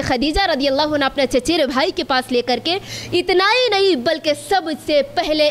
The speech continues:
इस्लाम लाने वाली यही अम्मा खदीजा है। अल्लाह के नबी पर सबसे पहले ईमान लाती है और अल्लाह के नबी पर ईमान ही नहीं लाती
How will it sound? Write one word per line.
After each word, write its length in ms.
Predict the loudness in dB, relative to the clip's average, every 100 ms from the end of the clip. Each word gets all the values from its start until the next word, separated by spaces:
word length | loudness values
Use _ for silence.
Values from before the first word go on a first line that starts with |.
| 0
इस्लाम 680 | -2 0 2 2 2 2 2
लाने 440 | 2 2 0 -2 -2
वाली 340 | -2 -2 0
यही 240 | 0 2 2
अम्मा 280 | 2 -2 -2
खदीजा 400 | -2 -2 0 -2
है। 80 | -4 -10 -12 -14 -14 -14 -8 -2
अल्लाह 280 | 0 0 -2
के 140 | -2
नबी 280 | 0 2 2 0
पर 260 | -2 -2 -4 -10 -4
सबसे 460 | -2 0 0 0 -2
पहले 260 | 0 0
ईमान 380 | 0 0 0 0
लाती 360 | 2 0 -2 -4
है 120 | -6 -10 -20 -18 -14 -4
और 160 | 0 2
अल्लाह 280 | 2 2 0
के 140 | 0
नबी 240 | 0 0 0
पर 160 | 0 0
ईमान 420 | 2 2 2 4
ही 120 | 2
नहीं 180 | 2 2
लाती 460 | 2 0 2 2